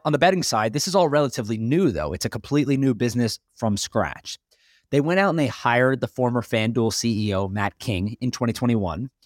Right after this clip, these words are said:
And this was right after they raised three hundred twenty-five million dollars from a group of investors that,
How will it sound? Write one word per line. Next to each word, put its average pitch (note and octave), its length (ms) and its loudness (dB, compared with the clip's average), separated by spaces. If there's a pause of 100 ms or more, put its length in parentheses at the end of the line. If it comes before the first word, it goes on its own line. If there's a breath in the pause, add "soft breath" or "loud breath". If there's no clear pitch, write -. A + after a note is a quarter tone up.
(260 soft breath)
And C#3+ 100 -2
this E3+ 140 -2
was D#3+ 100 0
right C3 240 2
after D#3+ 240 2
they C3 140 0
raised A#2+ 320 0
three B2+ 160 0
hundred B2+ 260 0
twenty-five A2 480 -2
million A2 420 0
dollars F2 420 0
from A2+ 180 -2
a A2 40 0
group B2 200 -2
of A#2+ 120 0
investors G#2 520 0
that, G#2 180 -4